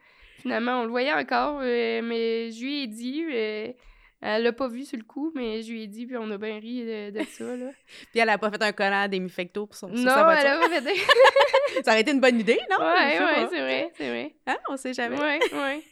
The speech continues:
Speaker 2: <laughs>
Speaker 1: Euh, sinon, des petites anecdotes, euh, il y en a, il y en a beaucoup.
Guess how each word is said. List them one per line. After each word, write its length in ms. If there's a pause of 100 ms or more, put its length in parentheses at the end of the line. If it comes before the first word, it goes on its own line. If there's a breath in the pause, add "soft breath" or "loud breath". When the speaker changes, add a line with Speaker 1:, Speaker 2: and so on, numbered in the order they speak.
Speaker 2:
<laughs> 720
Speaker 1:
Euh, 520
sinon, 520
des 100
petites 320
anecdotes, 680
euh, 140
il 40
y 80
en 120
a, 100 (340)
il 60
y 60
en 120
a 80
beaucoup. 640